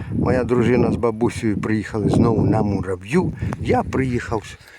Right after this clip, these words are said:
з своїм мотоблоком. Так, минулого разу копав на гумових колесах, працював,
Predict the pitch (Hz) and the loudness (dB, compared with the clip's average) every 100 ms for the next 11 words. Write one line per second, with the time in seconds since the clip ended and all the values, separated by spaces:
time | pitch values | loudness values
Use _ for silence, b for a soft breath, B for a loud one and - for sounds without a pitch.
0 | - - 139 117 101 104 147 - 110 90 | -12 -2 2 2 2 2 0 0 -4 -4
1 | - 87 190 233 - 175 160 - - - | -8 0 2 2 0 -2 -2 -6 -16 -20
2 | B B B B B B B B B B | B B B B B B B B B B
3 | - - B B B B B B B - | -18 -18 B B B B B B B -2
4 | 156 - 175 190 202 185 190 196 180 175 | 0 2 4 4 6 4 4 4 2 0
5 | 175 190 175 165 185 196 202 196 - B | 2 2 2 2 4 6 4 4 -2 B
6 | B 196 202 202 190 - 196 - 202 202 | B 4 6 6 2 0 0 4 4 4